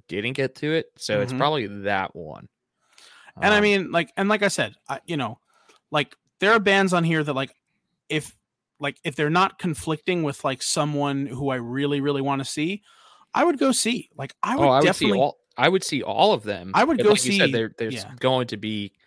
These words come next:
Speaker 1: conflicts
Speaker 2: Oh,
Speaker 1: between
Speaker 2: yeah.
Speaker 1: only
Speaker 2: Mm-hmm.
Speaker 1: three stages, so.
Speaker 2: Yep, yep.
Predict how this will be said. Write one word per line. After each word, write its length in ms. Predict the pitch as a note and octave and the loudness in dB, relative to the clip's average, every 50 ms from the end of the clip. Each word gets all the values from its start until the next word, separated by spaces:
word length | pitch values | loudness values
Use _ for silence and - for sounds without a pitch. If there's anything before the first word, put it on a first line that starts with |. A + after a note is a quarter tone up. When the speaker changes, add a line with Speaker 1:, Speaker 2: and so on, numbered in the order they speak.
| _ _ _ _ _ _ _ _ _ - | _ _ _ _ _ _ _ _ _ -10
Speaker 1:
conflicts 600 | - - B2+ A#2 A#2 A#2+ - - G#2+ G2 - - | -4 0 0 0 0 -2 -4 -6 -6 -6 -8 -10
Speaker 2:
Oh, 60 | - | -14
Speaker 1:
between 440 | - F#2+ - - A2+ G#2 G2+ G2 F#2+ F#2 | -14 -14 -10 -10 -8 -8 -8 -8 -10 -12
Speaker 2:
yeah. 60 | F#2+ _ - _ _ _ _ _ _ _ | -16 _ -20 _ _ _ _ _ _ _
Speaker 1:
only 260 | - A#2 A2 G#2 G#2 G2+ | -6 -6 -6 -4 -6 -8
Speaker 2:
Mm-hmm. 100 | - - | -8 -8
Speaker 1:
three 220 | G#2+ G#2+ G#2 G2+ | -8 -8 -8 -8
stages, 680 | - - - A2+ A2+ A2 G2+ F2+ E2+ - E2 - - - | -8 -6 -2 -2 -2 -2 -4 -8 -12 -12 -12 -14 -14 -14
so. 340 | - - - G2 F#2 E2+ E2 | -16 -14 -12 -12 -10 -12 -12
Speaker 2:
Yep, 180 | - C#3 - - _ _ _ | -12 -14 -16 -16 _ _ _
yep. 200 | - C#3 C#3+ - | -14 -14 -14 -14